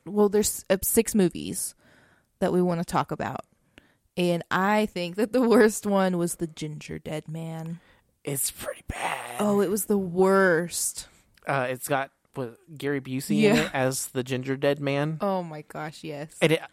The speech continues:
Speaker 2: <sighs> it wasn't even, like, super holiday related other than the fact that he comes back as a gingerbread man.
Speaker 1: Yeah, that was the bulk of it,
Speaker 2: Um,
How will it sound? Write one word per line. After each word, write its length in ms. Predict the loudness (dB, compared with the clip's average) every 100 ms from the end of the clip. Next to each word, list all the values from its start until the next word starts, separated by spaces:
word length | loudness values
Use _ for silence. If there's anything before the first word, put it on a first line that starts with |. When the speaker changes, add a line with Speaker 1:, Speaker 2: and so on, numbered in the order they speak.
| -6 -6
Speaker 2:
<sighs> 280 | -8 -6
it 80 | 0 6
wasn't 320 | 6 6 2
even, 280 | 2 2 2
like, 200 | 2 0
super 360 | -6 -2 0
holiday 340 | 2 2 2 0
related 400 | 2 2 0 2
other 260 | 4 4
than 80 | 4
the 60 | 0
fact 300 | 0 0 0
that 120 | -2
he 60 | -2
comes 260 | -2 -2 0
back 260 | 0 0
as 120 | -2
a 60 | -4
gingerbread 560 | -6 -8 -8 -4 -4 -4
man. 320 | -10 -10 -8
Speaker 1:
Yeah, 500 | 2 4 6 4 0
that 140 | 0 0
was 280 | -2 -6 -12 -14
the 60 | -10
bulk 320 | -8 -8 -10
of 160 | -10
it, 120 | -4 2
Speaker 2:
Um, 600 | 4 4 2 -2 -8